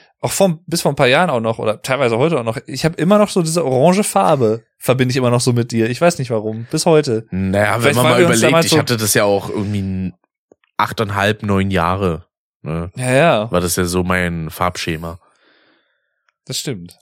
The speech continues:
Speaker 2: Und erst seit zweitausendneunzehn, als ich ja dann auch die erste Review und sowas gemacht habe, damit kam das ja eigentlich einher, dass ich dann, äh, das ganze Design umgestellt hatte mit der damaligen Crash eins Review.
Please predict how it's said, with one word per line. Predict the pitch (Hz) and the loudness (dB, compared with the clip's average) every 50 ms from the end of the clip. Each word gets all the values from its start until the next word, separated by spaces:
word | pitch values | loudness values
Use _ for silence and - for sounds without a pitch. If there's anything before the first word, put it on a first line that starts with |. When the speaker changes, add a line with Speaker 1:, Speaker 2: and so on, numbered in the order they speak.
| _ | _
Speaker 2:
Und | _ 95 90 85 | _ -4 -4 -2
erst | - 92 95 - - | -2 -2 -2 0 0
seit | 98 95 90 - | -2 -2 -2 0
zweitausendneunzehn, | - 107 92 - 113 104 92 92 95 92 98 107 110 - - 127 117 113 | -2 -2 -2 0 -4 -4 -2 -2 0 0 0 0 0 0 0 0 2 2
als | 98 90 95 - | -2 -2 -4 -4
ich | - - | -2 -2
ja | 104 92 | 0 0
dann | 98 92 85 | 0 -2 0
auch | 65 87 87 | -2 -4 -4
die | - - 95 | -2 -4 -2
erste | 64 87 90 - - 95 | -2 -2 -2 -2 -2 -2
Review | 87 92 101 113 123 135 147 135 135 | 0 2 2 2 2 2 4 4 4
und | 131 123 | 4 2
sowas | 127 123 123 120 - | 2 0 0 0 -2
gemacht | - 127 117 113 110 - | -4 -2 -2 -2 -2 0
habe, | 123 113 113 110 | -2 0 0 0
damit | 98 98 101 117 123 - | 0 0 0 0 -2 -2
kam | - 117 110 110 | -2 -2 -2 -2
das | 104 101 | -2 0
ja | - 98 | 2 2
eigentlich | 85 95 101 107 107 101 - - | 2 2 2 0 0 -2 0 0
einher, | - 95 90 95 107 110 98 92 117 - _ _ _ _ _ _ _ _ _ _ _ _ | -2 -2 0 0 0 2 2 0 -2 -4 _ _ _ _ _ _ _ _ _ _ _ _
dass | - 92 - | -6 -4 -4
ich | 104 95 - - | -4 -6 -4 -2
dann, | 98 92 92 90 90 90 90 87 87 87 _ _ _ _ _ _ _ _ _ _ _ _ _ _ | 0 0 0 -2 -4 -4 -4 -6 -8 -10 _ _ _ _ _ _ _ _ _ _ _ _ _ _
äh, | - - 87 90 | -12 -10 -10 -10
das | 78 - 90 87 - - | -8 -8 -6 -6 -6 -4
ganze | - 92 90 - - 92 | -4 -4 -4 -4 -8 -6
Design | 92 92 87 95 104 117 | -4 0 0 0 0 0
umgestellt | 110 98 92 87 87 - 92 85 82 - | -2 -4 -4 -6 -4 -2 -2 -2 -2 -4
hatte | 92 - 101 | -8 -6 -6
mit | 95 95 92 | -6 -6 -8
der | - 90 | -6 -4
damaligen | - 90 85 90 87 87 | -2 -2 -2 -2 -4 -6
Crash | 87 - - 92 - | -8 -10 -14 -10 -6
eins | - - 98 104 - - | -4 -4 -4 -6 -4 -4
Review. | 95 90 85 90 90 95 104 | -4 -4 -2 -2 -4 -4 -4